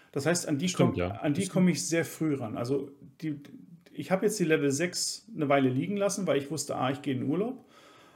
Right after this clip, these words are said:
Speaker 1: ähm, und B, ähm, ich hab nie genug S V Ds gerade rumliegen, äh, einfach weil ich sie mir nie kaufen wollte, ähm, um sie zu spielen. Ich hab erst mal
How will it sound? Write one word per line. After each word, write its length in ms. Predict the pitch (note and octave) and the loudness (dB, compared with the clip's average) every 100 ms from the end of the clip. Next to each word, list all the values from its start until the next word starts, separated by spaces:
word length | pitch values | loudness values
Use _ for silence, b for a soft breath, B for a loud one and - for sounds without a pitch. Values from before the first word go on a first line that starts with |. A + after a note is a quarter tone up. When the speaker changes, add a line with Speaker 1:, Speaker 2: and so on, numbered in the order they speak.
| b - | b 0
Speaker 1:
ähm, 680 | C#3+ D3 D3 D3+ D#3 - - | 4 6 4 2 -4 -12 0
und 280 | C#3+ C#3 - | 2 2 4
B, 360 | C3 D3 F3 - _ _ _ _ _ _ _ - | 6 6 2 -6 _ _ _ _ _ _ _ -4
ähm, 520 | C#3 C#3 C#3 C#3+ - | 0 2 0 0 -2
ich 160 | C3+ D3+ | -4 -4
hab 160 | D3 | 0
nie 160 | D3+ C#3 | 2 4
genug 400 | C3+ C3+ C3+ - | 6 4 2 -4
S 160 | C#3 | -4
V 80 | C#3+ | -2
Ds 320 | B2 B2+ D3 | -2 -2 -4
gerade 220 | - A#2+ A#2 | -4 -2 -2
rumliegen, 640 | A2+ A#2+ A#2+ B2+ D3+ D#3+ - _ _ _ _ _ | -2 -2 -4 -4 -4 -6 -14 _ _ _ _ _
äh, 40 | B2+ | -8
einfach 500 | B2 B2 C3 B2 B2 | -6 -6 -4 -4 -2
weil 120 | B2+ | -2
ich 60 | C3 | -2
sie 80 | |
mir 80 | B2 | -4
nie 100 | A2+ | -4
kaufen 380 | A2+ C3 C#3 C3 | -2 -2 -2 -4
wollte, 320 | A2+ A2 C3+ B B B B _ | -6 -4 -6 B B B B _
ähm, 560 | C3+ A#2 A2+ A#2 A#2 - - _ _ _ _ - | -6 -4 -2 -2 -4 -8 -20 _ _ _ _ -4
um 100 | C3+ | -2
sie 140 | B2 | -2
zu 100 | - | -6
spielen. 380 | - - A#2 A2 | -10 -4 -4 -2
Ich 160 | - C3+ | -4 -4
hab 120 | C3+ | -4
erst 280 | C3 - C3 | -4 -4 -4
mal 460 | A2+ A2+ A2+ A#2+ | -2 0 -2 -4